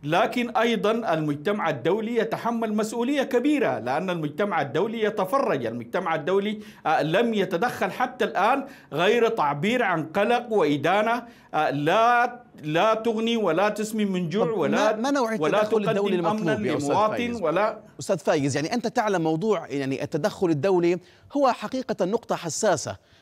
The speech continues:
Speaker 2: إنه يعني عندما، آه، آه، خاصة عندما نتحدث عن تجارب تتدخل فيها الدول من الخارج وتستغل الفوضى الأمنية وتستغل مصالح وإيرادات و-، و-، و-، و-، وكل شيء في، في البلاد.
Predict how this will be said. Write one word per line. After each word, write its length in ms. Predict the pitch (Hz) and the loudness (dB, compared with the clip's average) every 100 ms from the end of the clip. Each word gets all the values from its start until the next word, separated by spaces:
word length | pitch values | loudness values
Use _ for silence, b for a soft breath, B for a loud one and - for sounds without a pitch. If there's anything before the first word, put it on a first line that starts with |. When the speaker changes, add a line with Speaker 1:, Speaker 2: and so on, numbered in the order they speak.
| b 180 | b 0
Speaker 2:
إنه 240 | 185 175 | 2 2
يعني 380 | 170 160 165 160 | 2 2 2 2
عندما، 480 | 165 160 170 170 170 | 0 0 2 2 0
آه، 40 | - | -2
آه، 440 | 139 - 120 87 | -4 -2 -4 -6
خاصة 360 | - 208 226 220 | -4 -2 -2 -6
عندما 340 | 185 170 165 | -4 -2 -2
نتحدث 440 | 160 - 190 170 139 | -2 -6 -6 -6 -4
عن 180 | 147 120 | -6 -4
تجارب 540 | 143 170 185 202 170 - b b - | -2 2 2 0 -4 -12 b b -8
تتدخل 500 | 160 151 202 208 175 | -4 -2 0 0 0
فيها 260 | 196 170 | 0 0
الدول 360 | 151 180 175 170 | 0 2 2 2
من 140 | 160 | 0
الخارج 600 | 143 151 185 208 208 185 - b b | -2 0 0 0 -2 -4 -12 b b
وتستغل 580 | 127 151 - 147 202 208 | -6 -4 -2 0 2 2
الفوضى 400 | 175 190 185 170 | 2 0 2 2
الأمنية 600 | 165 151 151 208 214 240 | 2 0 -2 0 0 2
وتستغل 720 | 214 214 202 - 202 247 247 | 2 0 -2 -4 0 2 2
مصالح 580 | 226 - 254 247 214 214 | 0 0 0 0 -2 0
وإيرادات 1400 | 196 208 208 208 - _ 208 226 202 196 233 240 226 - | 2 4 4 2 -8 _ 0 4 4 4 4 4 4 2
و-، 40 | 208 | 2
و-، 540 | 208 202 196 196 190 | 4 6 4 2 2
و-، 300 | 190 185 196 | 4 2 0
و-، 120 | 185 | -2
وكل 260 | 202 277 233 | -2 0 0
شيء 240 | - 170 | 0 0
في، 220 | - 156 | 0 0
في 100 | 143 | 0
البلاد. 360 | 143 127 107 | -2 -2 -2